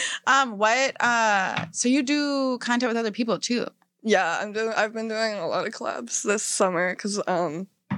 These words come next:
Speaker 1: You do it with, like, all genders?
Speaker 2: Yeah, I've, well,
Speaker 1: Okay.
Speaker 2: I've toned down my boy-girl collabs because y'all know how to act.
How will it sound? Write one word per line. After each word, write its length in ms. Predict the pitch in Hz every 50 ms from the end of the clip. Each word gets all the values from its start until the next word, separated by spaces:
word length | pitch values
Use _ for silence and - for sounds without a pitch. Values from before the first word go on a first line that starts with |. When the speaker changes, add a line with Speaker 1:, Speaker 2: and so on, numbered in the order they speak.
| - - _ _
Speaker 1:
You 140 | - 226 247
do 80 | 226 262
it 40 | 269
with, 80 | 277 285
like, 120 | 262 220
all 160 | 196 202 196
genders? 640 | 190 208 190 196 214 240 269 359 427 427 - - - _ _ _ _ _ _ - 220
Speaker 2:
Yeah, 360 | 214 233 233 214 220 208 - -
I've, 380 | - 254 302 311 339 302 285 240
well, 160 | 247 285 302
Speaker 1:
Okay. 120 | 277 269 285
Speaker 2:
I've 100 | 285 -
toned 300 | - 294 294 320 339 311
down 500 | 277 269 262 254 247 240 240 247 240 226 - - - -
my 400 | 233 226 220 214 202 190 202 - _ -
boy-girl 380 | 202 202 196 170 190 175 170 196
collabs 600 | - 202 175 160 147 175 202 220 - - - -
because 720 | 180 202 - 202 170 156 165 175 - - - - - - - _ _ _ _ _ _ _ _ _ _ _ _ _ _ _ _ _ _ _ _ _ _ _ _ _ _ _ _ _ _ _ _ _ _ - -
y'all 140 | 196 185 190
know 100 | 190 185
how 100 | 196 175
to 60 | - -
act. 640 | 85 139 156 151 151 151 - - - - - -